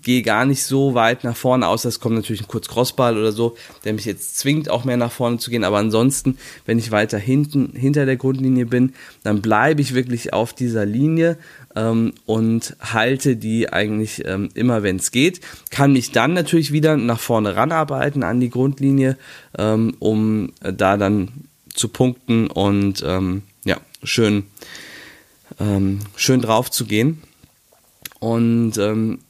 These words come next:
es kann dir eben passieren, dass du gegen jemanden spielst, ähm,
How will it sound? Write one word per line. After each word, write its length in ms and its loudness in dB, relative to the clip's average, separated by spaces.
es 120 -14
kann 180 4
dir 60 6
eben 180 4
passieren, 400 2
dass 180 0
du 280 -2
gegen 200 2
jemanden 300 0
spielst, 600 -2
ähm, 400 0